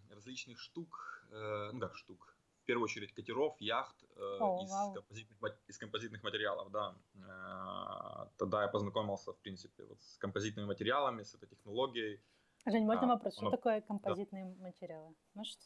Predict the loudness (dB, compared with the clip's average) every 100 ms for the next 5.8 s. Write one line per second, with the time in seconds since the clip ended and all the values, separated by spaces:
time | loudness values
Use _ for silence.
0 | -20 _ -14 -14 -4 -2 -2 -4 -4 -2
1 | 0 0 0 0 -2 -6 -18 _ -20 _
2 | -20 _ -20 -18 -18 -20 _ _ _ _
3 | _ -14 -2 -2 0 2 2 0 -16 -18
4 | -10 -10 -8 -6 -2 -2 -2 -4 -2 -2
5 | -2 -4 -4 -8 -8 -4 -2 -2